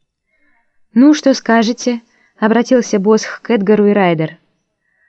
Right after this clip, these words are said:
«По-моему, заглотнула наживку», ответил Эдгар. «Да, становится интересно», подхватила Райдер. Босх закурил. «А кошка?» «Что?» не понял Эдгар. «Звук в доме.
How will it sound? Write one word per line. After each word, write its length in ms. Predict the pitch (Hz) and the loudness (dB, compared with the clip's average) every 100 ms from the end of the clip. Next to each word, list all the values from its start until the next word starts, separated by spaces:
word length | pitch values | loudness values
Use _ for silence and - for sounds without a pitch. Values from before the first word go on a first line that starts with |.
| _ | _
«По-моему, 460 | 214 214 277 285 269 | -2 2 2 2 2
заглотнула 680 | 240 220 214 208 208 208 | 0 2 0 0 0 0
наживку», 580 | 208 202 175 170 - 170 | 0 0 -2 -6 -6 -6
ответил 480 | 165 175 170 180 175 | -4 -4 -4 -2 -4
Эдгар. 360 | 165 160 160 - _ _ _ _ _ | -4 -6 -10 -14 _ _ _ _ _
«Да, 240 | 202 240 247 | -2 0 0
становится 520 | - 208 220 226 226 | 0 0 0 -2 -2
интересно», 720 | 220 208 196 170 - 170 165 _ _ | -2 0 0 0 -4 -14 -14 _ _
подхватила 560 | - 185 185 185 190 185 | -14 -6 -6 -4 -4 -2
Райдер. 400 | 170 160 156 - _ _ _ _ _ _ _ | -2 -6 -8 -18 _ _ _ _ _ _ _
Босх 300 | 202 269 - | -2 -2 -2
закурил. 540 | 226 254 240 196 165 165 _ _ _ | -4 0 0 0 -2 -8 _ _ _
«А 120 | 214 | -8
кошка?» 480 | - 208 - - 208 _ _ _ _ _ _ | -2 -2 -2 -10 -14 _ _ _ _ _ _
«Что?» 300 | - - 262 | -18 -6 -2
не 120 | 240 202 | 0 0
понял 320 | 185 185 180 | -2 -2 -2
Эдгар. 360 | 170 170 165 _ _ _ _ _ _ _ _ _ _ - | -4 -8 -14 _ _ _ _ _ _ _ _ _ _ -8
«Звук 360 | 196 269 254 | -2 0 0
в 80 | 190 | 0
доме. 420 | 185 214 175 160 | 0 0 0 -6